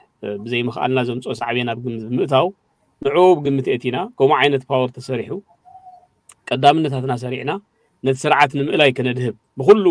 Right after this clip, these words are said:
ሞያና ማለት እዩ። ንሕና ሰብ ሚድያ ንብል ሕጂ ነቲ ስርዓት ናብ ምእላይ ጥራይ ዘድህብ መደባት ክስራሕ ከም ዘለዎ፣ እ፣ ዝብል ሓሳብ ይህልወና ማለት እዩ።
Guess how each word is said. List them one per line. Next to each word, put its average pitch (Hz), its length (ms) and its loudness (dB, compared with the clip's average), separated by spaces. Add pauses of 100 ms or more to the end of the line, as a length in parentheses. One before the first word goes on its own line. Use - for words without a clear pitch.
(120)
ሞያና 120 360 0
ማለት 104 280 -12
እዩ። - 120 -20
ንሕና 113 220 -4
ሰብ 127 220 -4
ሚድያ 123 340 -2 (160)
ንብል 117 260 -8
ሕጂ 117 180 -12 (760)
ነቲ 120 140 -6
ስርዓት 139 320 0
ናብ 131 200 0
ምእላይ 139 320 2
ጥራይ 127 240 -2
ዘድህብ 117 360 -8
መደባት 110 360 -4 (280)
ክስራሕ 110 380 -8
ከም 107 200 -10
ዘለዎ፣ 110 340 -6 (240)
እ፣ 110 120 -18 (500)
ዝብል 120 220 -6
ሓሳብ 151 260 0
ይህልወና 131 460 4
ማለት 104 280 -12
እዩ። - 100 -20